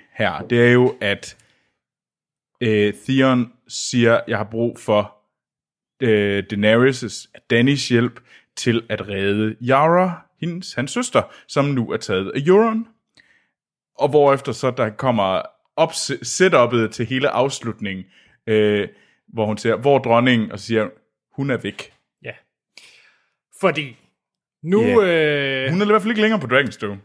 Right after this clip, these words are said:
Speaker 2: men før vi lige kommer til det episke i det her afsnit.
Speaker 1: Ja.
Speaker 2: Nummer, episke ting nummer to.
Speaker 1: Ja.
Speaker 2: For det er også rimelig episk med Arya.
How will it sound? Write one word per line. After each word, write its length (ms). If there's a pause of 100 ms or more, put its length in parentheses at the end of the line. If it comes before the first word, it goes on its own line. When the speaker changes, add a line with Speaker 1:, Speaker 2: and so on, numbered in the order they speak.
(120)
Speaker 2:
men 160
før 220
vi 80
lige 280
kommer 320
til 400 (420)
det 120
episke 440
i 20
det 120
her 100
afsnit. 400 (100)
Speaker 1:
Ja. 120 (1040)
Speaker 2:
Nummer, 160 (100)
episke 320
ting 200
nummer 160
to. 280 (380)
Speaker 1:
Ja. 100 (160)
Speaker 2:
For 80
det 80
er 40
også 220
rimelig 220
episk 220
med 80
Arya. 280